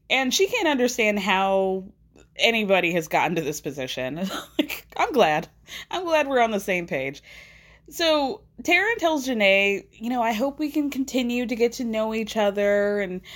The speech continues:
build up a friendship." And Janae says, "Well, you know, I'm, I'm gonna have to let you know. Thank you for your service,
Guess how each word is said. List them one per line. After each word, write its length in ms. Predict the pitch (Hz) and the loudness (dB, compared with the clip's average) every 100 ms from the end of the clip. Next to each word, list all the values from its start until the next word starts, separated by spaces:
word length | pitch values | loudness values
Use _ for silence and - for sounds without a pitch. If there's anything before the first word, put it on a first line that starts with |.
| - - _ | -18 -20 _
build 260 | 208 214 220 | 2 4 4
up 160 | 226 | 4
a 60 | 233 | 0
friendship." 1000 | - 202 196 196 - 196 196 196 196 196 | -4 -4 -4 -4 -4 0 2 4 0 -2
And 260 | 180 180 | -4 -4
Janae 240 | 185 208 214 | -6 -4 -4
says, 320 | 214 208 214 | -2 -2 -2
"Well, 400 | 226 269 330 392 - _ _ _ _ _ | -4 -4 -4 -8 -14 _ _ _ _ _
you 120 | 247 | -6
know, 300 | 247 202 226 - - - - - - - _ _ _ _ _ _ - | -2 -2 -4 -8 -20 -20 -20 -20 -20 -20 _ _ _ _ _ _ -4
I'm, 220 | 175 180 | -2 0
I'm 220 | 165 185 | 0 2
gonna 180 | 185 190 | 2 2
have 200 | 202 208 | 2 0
to 80 | 202 | 2
let 240 | 190 190 | 2 2
you 80 | 220 | -2
know. 240 | 170 131 - _ - | -2 -4 -10 _ -8
Thank 240 | 156 160 | -6 -4
you 240 | 175 175 | -4 -4
for 280 | 180 165 165 | -4 -4 -2
your 160 | 170 165 | -2 -4
service, 640 | 196 240 320 466 - - | 0 0 0 -4 -8 -20